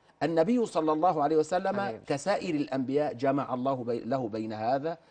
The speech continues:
Speaker 1: وهذا. فمن المعجزات الحسية انشقاق القمر.
Speaker 2: نعم.
Speaker 1: انشقاق،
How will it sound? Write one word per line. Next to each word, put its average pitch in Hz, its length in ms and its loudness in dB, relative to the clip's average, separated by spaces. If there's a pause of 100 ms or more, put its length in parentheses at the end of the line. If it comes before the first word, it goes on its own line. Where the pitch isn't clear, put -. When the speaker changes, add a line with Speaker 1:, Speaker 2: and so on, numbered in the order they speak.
(100)
Speaker 1:
وهذا. 143 440 0 (360)
فمن 143 240 4
المعجزات 143 540 0
الحسية 170 600 -4 (1700)
انشقاق 139 460 0
القمر. 175 380 4 (720)
Speaker 2:
نعم. 107 260 -10 (720)
Speaker 1:
انشقاق، 135 720 4